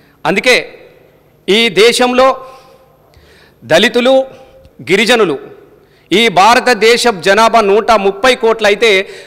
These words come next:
నలభై కోట్ల మంది కలిగినటువంటి జనాభా దళితులు, గిరిజనులు, అధ్యక్ష. మన తెలంగాణ రాష్ట్రంలోనే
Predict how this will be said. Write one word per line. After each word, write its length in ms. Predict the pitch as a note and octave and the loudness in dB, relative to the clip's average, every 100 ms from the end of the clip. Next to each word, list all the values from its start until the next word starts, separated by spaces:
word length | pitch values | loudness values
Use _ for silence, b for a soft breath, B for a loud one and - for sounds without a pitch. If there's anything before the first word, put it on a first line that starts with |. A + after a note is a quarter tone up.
| - | -6
నలభై 540 | D#3 F#3 C4 C4 C4 | 0 2 2 2 0
కోట్ల 420 | B3 G#3+ C4+ D4 D4 | 0 0 0 0 -2
మంది 240 | C4 B3 | 0 0
కలిగినటువంటి 680 | A#3+ A3+ A3+ A3 G#3+ G#3 G3+ | 0 0 0 0 0 -2 0
జనాభా 640 | F3+ G3+ G3+ G3+ F3 G#3+ C3+ | 0 0 2 2 0 -2 -4
దళితులు, 320 | F3 A3 G#3 | -4 0 -2
గిరిజనులు, 440 | D3+ E3 F#3 F3+ | -2 -2 -2 -2
అధ్యక్ష. 340 | D3+ C3+ D#3 - A2+ - b b b b b | -2 -2 -4 -6 -8 -10 b b b b b
మన 140 | E3 F#3 | -2 -2
తెలంగాణ 520 | F#3+ A3 A#3+ A#3 A3+ | 0 0 2 2 2
రాష్ట్రంలోనే 760 | F#3+ G#3 A#3 A3+ A#3 A#3+ B3 | 0 0 0 0 0 0 -4